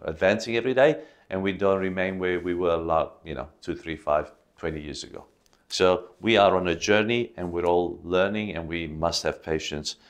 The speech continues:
with each other and with ourselves as well. So today, developing an understanding of our ego, or of the ego,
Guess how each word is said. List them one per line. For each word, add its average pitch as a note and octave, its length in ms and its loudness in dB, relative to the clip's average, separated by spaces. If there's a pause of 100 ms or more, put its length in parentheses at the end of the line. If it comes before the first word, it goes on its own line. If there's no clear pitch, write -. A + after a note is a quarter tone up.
(160)
with D#2+ 180 -4
each - 200 -6
other E2 260 0
and E2 220 -8
with F2 240 -4 (180)
ourselves G#2+ 440 -4
as A#2 120 -4
well. D3 300 2 (1080)
So C#3+ 260 8
today, D3+ 560 6
developing A#2+ 540 4
an A2+ 80 4
understanding A2 560 4
of G2 100 2
our G2 160 8
ego, C3+ 300 6 (120)
or E2+ 380 4
of F2 200 -2 (100)
the A2+ 260 6
ego, F#2 440 2